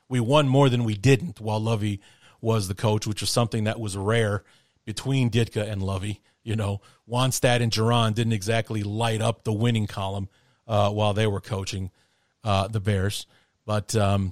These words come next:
you know, to bring that mentality back and all that kind of stuff, it's, it's a welcome, welcome change, especially from the four years of incompetence that we just went through with, uh, Nagy and his stubbornness and,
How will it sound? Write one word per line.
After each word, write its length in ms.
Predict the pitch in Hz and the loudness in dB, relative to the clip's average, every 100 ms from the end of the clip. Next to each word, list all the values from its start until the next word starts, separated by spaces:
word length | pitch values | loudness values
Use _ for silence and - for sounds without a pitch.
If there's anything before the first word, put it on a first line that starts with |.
| - | -2
you 120 | 110 | -2
know, 160 | 95 95 | 0 -2
to 100 | 98 | 2
bring 240 | 135 135 | 4 4
that 160 | 131 127 | 2 2
mentality 560 | 123 - 120 117 107 | 2 4 2 2 -2
back 460 | 101 135 135 131 - | -2 -2 0 -4 -6
and 480 | 120 110 104 104 - _ _ - | -4 -2 -2 -4 -6 _ _ -6
all 160 | 117 120 | -2 0
that 80 | |
kind 180 | - 117 | 0 -2
of 60 | 110 | -2
stuff, 380 | - 113 107 120 | 0 0 0 -4
it's, 160 | - | -6
it's 180 | 131 - | -6 -4
a 60 | 101 | 0
welcome, 560 | 117 120 120 107 101 _ _ _ _ - | 2 2 2 -2 -4 _ _ _ _ -2
welcome 340 | 117 123 110 | 2 2 2
change, 400 | - 127 120 110 | 0 2 2 0
especially 480 | 101 - 117 - 110 | -2 -2 -2 -2 -4
from 220 | 104 110 | -4 -2
the 60 | 104 | -2
four 240 | - 120 | -2 -2
years 280 | 104 113 104 | 0 0 -2
of 60 | 101 | -4
incompetence 600 | 92 - 131 - 104 - | -6 -4 -4 -2 -4 -6
that 100 | 107 | -6
we 100 | 107 | -6
just 240 | 107 - | -6 -6
went 160 | 120 113 | -4 -4
through 280 | 107 101 92 _ _ _ _ | -4 -6 -6 _ _ _ _
with, 340 | 110 - - 107 | -2 -2 -2 0
uh, 280 | 95 90 92 _ _ _ - | 0 0 -4 _ _ _ -6
Nagy 480 | 113 123 120 98 90 | 0 2 2 -4 -8
and 120 | 101 | -6
his 100 | 101 | -4
stubbornness 880 | - 131 123 117 110 107 101 - | -2 0 2 2 2 0 -2 -4
and, 240 | 104 98 | -4 -6